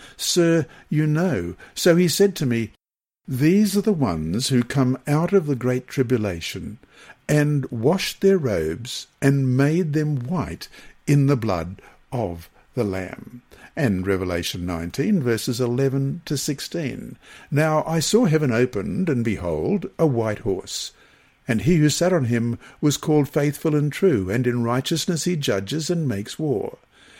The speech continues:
His eyes were like a flame of fire, and on his head were many crowns.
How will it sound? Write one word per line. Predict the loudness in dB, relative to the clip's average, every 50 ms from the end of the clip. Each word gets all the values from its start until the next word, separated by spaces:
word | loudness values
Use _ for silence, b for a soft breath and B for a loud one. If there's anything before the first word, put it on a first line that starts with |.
| B B
His | B 2 4 6
eyes | 4 4 4 4 4 2 2 2
were | 2 2
like | 4 4 2 2 0
a | -2
flame | -2 -2 0 0 2 2 2 2
of | 2 0
fire, | -2 -4 -6 -4 -2 -2 0 0 0
and | 0 0
on | 0
his | 0 -2 -2 -2
head | -2 0 0 2 2
were | 2
many | 2 2 2 2 0 -2
crowns. | -4 -4 -4 -4 -4 -4 -4 -6 -6 -6 -8 -10 -12